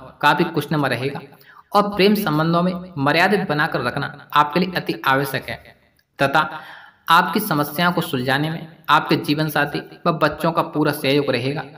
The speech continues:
जिससे आपका आत्मविश्वास काफी अच्छा बना रहेगा। दोस्तों साथ ही साथ आपको बताएं कि नजदीकी रिश्तेदार से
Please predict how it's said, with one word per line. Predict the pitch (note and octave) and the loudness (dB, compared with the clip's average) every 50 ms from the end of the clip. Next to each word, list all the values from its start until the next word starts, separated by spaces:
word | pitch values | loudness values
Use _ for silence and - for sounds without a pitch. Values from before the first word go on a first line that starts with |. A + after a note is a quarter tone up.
| - - _ _ _ _ _ _ - | -20 -20 _ _ _ _ _ _ -10
जिससे | C3+ C3 C#3 C#3+ D3 D#3 D3 E3 E3 - - - - - - - - - | -4 0 2 2 2 2 0 0 -6 -8 -12 -18 -20 -20 -20 -8 0 4
आपका | E3 E3 E3+ - E3 G#3 | 4 4 4 4 0 -2
आत्मविश्वास | - - - D#3 F3+ F3+ D#3+ D3 C3+ - - C3 A#2+ A#2+ - B2 - - | 0 2 2 4 4 4 2 0 -4 -2 -2 -2 -2 -4 -6 -12 -4 0
काफी | - D3+ D#3 - D3 - - | 2 2 2 2 -2 -2 -2
अच्छा | C#3+ - - F3 D3 | -4 -2 0 -2 0
बना | C#3 C3 C#3 C#3+ | 0 0 0 0
रहेगा। | C3+ B2+ C3 B2 B2 B2 - - - - _ _ _ _ _ _ - | -2 -2 -4 -8 -10 -10 -14 -16 -20 -20 _ _ _ _ _ _ -10
दोस्तों | C3 C3 C#3+ D3+ D3 D3 - D#3+ D#3+ - - D#3 - - - _ - | -2 2 4 4 4 2 -2 -4 -4 -6 -12 -18 -20 -20 -20 _ -6
साथ | - - F#3 G3 G#3+ A#3 | 2 4 6 6 6 4
ही | G#3 | 2
साथ | - A3 G#3+ G#3+ - - | 2 0 0 0 2 4
आपको | E3 E3+ E3 - F3+ D3 | 4 4 4 2 -2 -2
बताएं | - - - C3+ D3+ D#3+ - C#3+ D#3+ - - _ _ - - | -2 -2 -2 -4 -4 -4 -8 -14 -18 -20 -20 _ _ -2 0
कि | A3+ | 2
नजदीकी | G3+ E3+ D3+ D3+ D#3+ E3 E3 A3 A3 A3 G3+ E3 | 4 4 4 4 4 4 2 0 2 2 2 2
रिश्तेदार | D#3 E3 F3+ F#3 F3 E3+ F3 F3 F3 F3 | 2 2 0 0 0 2 2 2 2 0
से | F3+ F3 - | -2 -6 -10